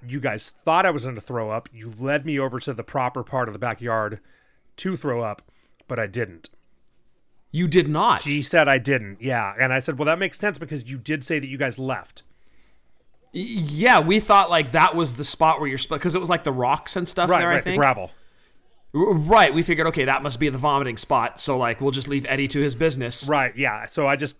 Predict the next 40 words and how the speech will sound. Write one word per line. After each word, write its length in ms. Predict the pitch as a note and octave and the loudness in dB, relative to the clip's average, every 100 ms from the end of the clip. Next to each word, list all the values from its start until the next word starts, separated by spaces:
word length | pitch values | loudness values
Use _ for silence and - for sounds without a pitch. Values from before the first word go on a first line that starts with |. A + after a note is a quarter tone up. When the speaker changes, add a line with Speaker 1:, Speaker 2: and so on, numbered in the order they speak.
| - | -2
Speaker 1:
I 80 | D3 | -2
wanted 420 | A#2+ C#3+ D3+ D3 | -2 -4 -4 -4
to 80 | C3+ | -6
defend 340 | B2+ C3 C#3+ C#3+ | -6 -4 -2 -2
myself 340 | C3 D3+ C3 | -2 -2 -2
a 60 | B2 | -4
bit 240 | B2+ B2+ | -8 -8
against 380 | A#2+ B2+ A#2+ - | -6 -6 -6 -6
this, 240 | C3 - | -8 -6
uh, 100 | B2+ | -6
basis, 720 | G#2 A#2+ A#2+ - A2+ G2 - - - - | -6 -6 -6 -6 -10 -12 -14 -16 -20 0
baseless 460 | E3 D3+ D#3 C3+ - | 2 2 -4 -8 -4
accusation. 680 | B2 B2 A#2+ A2+ G#2+ F#2 E2 _ - - - - - - - | -6 -4 -8 -8 -8 -12 -16 _ -20 -20 -20 -20 -20 -12 2
Speaker 2:
Okay, 320 | E3 - A#3+ | 2 2 0
excellent. 440 | - F#3+ - D#3+ A#2+ | 0 -2 -2 -4 0
Well 160 | D3 D#3+ | 0 2
done, 220 | F3 C#3 | 0 -2
dude. 180 | B2 C3 | -4 -4
Speaker 1:
Okay. 200 | C#3+ - - - - - - - - - - - | -4 -6 -16 -20 -20 -20 -20 -20 -20 -20 -20 -16
Let- 140 | - D#3 | -8 0
Speaker 2:
You're 100 | F3+ | 2
a 40 | |
regular 280 | F#3 F#3+ F3+ | 4 4 4
broadcast 560 | D3+ E3 E3+ F3 D#3+ A#2+ | 4 4 4 2 0 0
journalist. 400 | D#3+ E3 F#2 A2+ | -2 -2 -4 -6
Speaker 1:
That's 160 | - | -4
right. 200 | C3 D#3 | 0 2
Speaker 2:
Way 60 | C#3+ | 2
to 60 | |
break 240 | C3+ D3 D3+ | 0 -2 0
that 200 | D3+ B2+ | -2 0
down. 200 | D3 B2 | -2 -2
Speaker 1:
That's 200 | G#2+ - | -6 -6
right, 240 | C3 C3 | -2 -2
Speaker 2:
Clear 160 | A2 C#3 | -2 -2
Speaker 1:
yeah. 40 | C#3 | 0
Speaker 2:
your 60 | |
name. 200 | C#3 B2 | -2 -6
Speaker 1:
Fact 300 | F#2+ F3+ E3 | 0 2 4
checking. 360 | - D3 G#2+ | 2 -2 -4